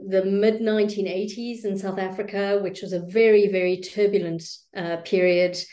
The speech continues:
Um, there were states of emergency. There were, uh, all kinds of oppression, uh, going on in the country,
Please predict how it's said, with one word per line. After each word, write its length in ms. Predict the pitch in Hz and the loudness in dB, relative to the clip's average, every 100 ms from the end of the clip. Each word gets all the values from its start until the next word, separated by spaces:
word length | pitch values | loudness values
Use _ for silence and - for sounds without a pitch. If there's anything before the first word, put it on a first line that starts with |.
| - - - _ | -20 -20 -20 _
Um, 400 | 180 170 170 170 | -6 -4 -2 -2
there 160 | 180 175 | -2 0
were 180 | 175 165 | 0 0
states 440 | - - 208 202 | -2 2 2 2
of 80 | 190 | -2
emergency. 1120 | 180 190 196 190 190 180 - 190 180 180 180 170 | -2 0 0 0 -4 -6 -6 -6 -4 -4 -6 -4
There 200 | 175 165 | -2 0
were, 500 | 165 170 170 165 165 - - _ - | -2 -2 -2 -4 -8 -16 -20 _ -10
uh, 420 | 180 165 165 170 - | -4 -2 0 -2 4
all 220 | 220 208 | 4 4
kinds 480 | - 202 190 180 180 | 0 0 0 0 0
of 360 | 180 170 - - | 0 -2 -8 -12
oppression, 1000 | 196 - - 220 208 220 190 185 185 196 | -12 -8 2 2 4 4 4 2 -2 -4
uh, 200 | 180 175 175 | -4 -6 -2
going 300 | 185 185 185 | 0 0 0
on 160 | 180 | -2
in 80 | 175 | -4
the 80 | 170 | -4
country, 800 | 196 220 214 202 190 185 190 | -2 -2 0 0 0 -2 -6